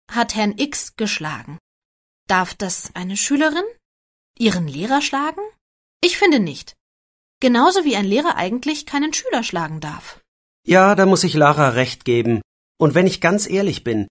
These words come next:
Speaker 2: so wie die Schülerin und ihre Freunde sich Herrn X gegenüber schon seit Wochen verhalten, also wenn ich Lehrer wäre, ich glaube, ich hätte sie schon lange einmal geschlagen.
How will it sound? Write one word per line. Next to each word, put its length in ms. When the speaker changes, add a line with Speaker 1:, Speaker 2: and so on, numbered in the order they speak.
Speaker 2:
so 240
wie 80
die 140
Schülerin 600
und 140
ihre 160
Freunde 600
sich 280
Herrn 180
X 360
gegenüber 560
schon 200
seit 220
Wochen 260
verhalten, 640
also 320
wenn 180
ich 140
Lehrer 460
wäre, 380
ich 180
glaube, 380
ich 100
hätte 220
sie 160
schon 160
lange 280
einmal 280
geschlagen. 580